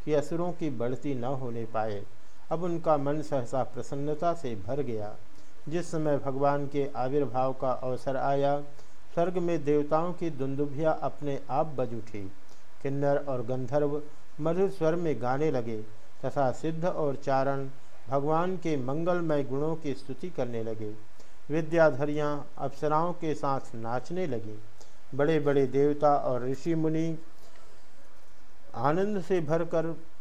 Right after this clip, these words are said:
पुष्पों की वर्षा करने लगे। जल से भरे हुए बादल समुद्र के पास जाकर धीरे-धीरे गर्जना करने लगे।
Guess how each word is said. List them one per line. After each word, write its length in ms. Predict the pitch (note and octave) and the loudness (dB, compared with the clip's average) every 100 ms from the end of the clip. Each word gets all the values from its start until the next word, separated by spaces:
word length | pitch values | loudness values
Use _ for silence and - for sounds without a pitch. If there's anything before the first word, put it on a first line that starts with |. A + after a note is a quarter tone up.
| - | -2
पुष्पों 360 | C#3+ C#3 E3+ F3+ | -2 -2 -2 -2
की 180 | - A2+ | -2 -2
वर्षा 380 | A2+ A#2 E3+ | -2 0 0
करने 320 | E3+ C#3+ A#2+ A2+ | 0 0 -2 -2
लगे। 540 | A2 G#2+ G#2+ - - - A#2+ | -2 -2 -4 -4 -4 -4 -2
जल 240 | C3+ D3 | 2 2
से 220 | C#3+ D3 | 2 0
भरे 360 | C3 B2+ D3 D3 | 0 2 2 2
हुए 180 | D3 D3 | 2 0
बादल 580 | B2+ C3+ C3+ D3 D3 C#3+ - - - | 2 2 2 2 0 -2 -4 -4 -2
समुद्र 380 | D#3 E3 F3+ E3+ | 0 0 0 -2
के 180 | E3 D#3 | 0 0
पास 400 | D3+ C#3+ D3+ C3+ | 2 4 4 2
जाकर 380 | C#3+ C#3 C#3+ C3 | 0 2 2 0
धीरे-धीरे 760 | A2+ D3 F3 E3+ C3 C3+ C3+ | 0 0 0 0 0 0 0
गर्जना 460 | A#2 A#2 G#2+ D3 F3 | 0 -2 0 0 0
करने 380 | - B2+ A#2+ A#2 | -2 -2 -2 -2
लगे। 320 | A2 A2+ | -2 -2